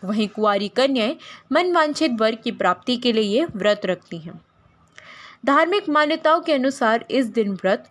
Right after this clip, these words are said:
और पूजा करने से तीर्थ यात्राओं और दान पुण्य का कई गुण फल प्राप्त होता है।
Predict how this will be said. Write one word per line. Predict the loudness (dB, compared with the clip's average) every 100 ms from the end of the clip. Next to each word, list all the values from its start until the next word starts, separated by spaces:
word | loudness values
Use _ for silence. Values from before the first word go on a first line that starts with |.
| -2
और | 0
पूजा | 2 2 2
करने | 2 2 2 0
से | 0 -2 -2 0
तीर्थ | 0 0 -2
यात्राओं | -2 0 0 0 0
और | 0 0
दान | 2 2 2
पुण्य | -2 0 0 0
का | -2 0
कई | 0 0 0
गुण | -2 0
फल | 0 -2 -2
प्राप्त | 0 0 0 -6
होता | -8 -2 -2
है। | -2